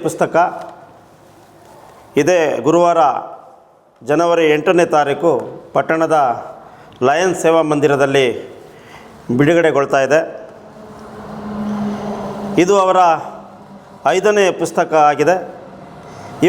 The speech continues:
ಒಂದು ಪುಸ್ತಕ ಬಿಡುಗಡೆ ಕಾರ್ಯಕ್ರಮದಲ್ಲಿ ಕಾರ್ಯಕ್ರಮದ ಅಧ್ಯಕ್ಷತೆಯನ್ನು ನಮ್ಮೆಲ್ಲರ ನೆಚ್ಚಿನ ಮಾಜಿ ಶಾಸಕರು, ಹಾಗೆಯೇ ಡ್ರಗ್ಸ್ ಮುಕ್ತ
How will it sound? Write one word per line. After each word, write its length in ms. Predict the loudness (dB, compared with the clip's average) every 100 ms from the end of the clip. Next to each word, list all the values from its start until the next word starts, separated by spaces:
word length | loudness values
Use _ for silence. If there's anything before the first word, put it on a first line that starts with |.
| 2
ಒಂದು 180 | 2 2 2 -2 -10 -16 -18 -18 -18 -18 -16 -8 -2
ಪುಸ್ತಕ 300 | 0 2 2 2
ಬಿಡುಗಡೆ 300 | 2 2 2 2
ಕಾರ್ಯಕ್ರಮದಲ್ಲಿ 760 | 0 0 -2 0 2 2 0 -2 -14 -18 -20 -20 -18 -4 -2
ಕಾರ್ಯಕ್ರಮದ 540 | 0 -2 0 0 2 2 2 -2 -4
ಅಧ್ಯಕ್ಷತೆಯನ್ನು 800 | 0 0 0 2 2 4 2 0 -2 -10 -16 -20 -20 -20 -20 -20 -20 -20 -20 -20 -20 -16 -6 -4
ನಮ್ಮೆಲ್ಲರ 460 | -2 0 2 2 2 2
ನೆಚ್ಚಿನ 300 | 0 0 0 2
ಮಾಜಿ 240 | 2 2 2 2
ಶಾಸಕರು, 480 | -2 -2 -4 -2 -2 -4 -20 -20 -20 -18 -16 -16 -16 -18 -20 -20 -20 -10
ಹಾಗೆಯೇ 400 | -8 -2 0 2 0 -2 -6 -16 -20 -20 -14 -6
ಡ್ರಗ್ಸ್ 260 | -4 -2 -2
ಮುಕ್ತ 240 | -2 0